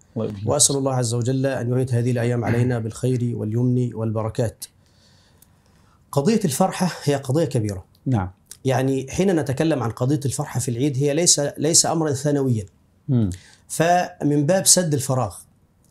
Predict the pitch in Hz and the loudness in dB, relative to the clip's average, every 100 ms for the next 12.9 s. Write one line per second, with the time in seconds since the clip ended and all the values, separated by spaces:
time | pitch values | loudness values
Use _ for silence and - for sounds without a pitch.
0 | _ - 135 175 175 160 139 131 165 165 | _ -2 0 2 2 0 0 0 2 2
1 | 131 113 123 135 160 165 170 - _ _ | 0 0 2 0 0 -2 -4 -10 _ _
2 | 135 135 131 113 - - - _ _ _ | -2 0 2 0 -4 -16 -20 _ _ _
3 | _ - - - - _ _ _ _ _ | _ -20 -20 -20 -20 _ _ _ _ _
4 | 143 185 220 202 143 170 151 123 120 - | 2 4 6 4 4 4 2 -2 -8 -16
5 | - _ _ _ _ _ - 127 113 127 | -20 _ _ _ _ _ 0 2 2 2
6 | - 180 - 175 - _ _ _ _ _ | 2 2 2 -2 -2 _ _ _ _ _
7 | - 139 196 220 220 208 - _ - 196 | 2 4 6 6 6 4 -2 _ 0 2
8 | 175 135 120 - - - 156 143 180 190 | 4 2 0 -4 0 2 4 2 2 0
9 | - _ _ _ _ _ - 127 151 165 | -4 _ _ _ _ _ -4 0 2 2
10 | 139 123 - - 131 - 170 185 190 - | 2 0 0 0 0 0 2 2 -2 -10
11 | _ _ _ _ _ _ _ - _ _ | _ _ _ _ _ _ _ -20 _ _
12 | _ 147 220 196 147 147 165 196 | _ 0 2 4 2 2 4 2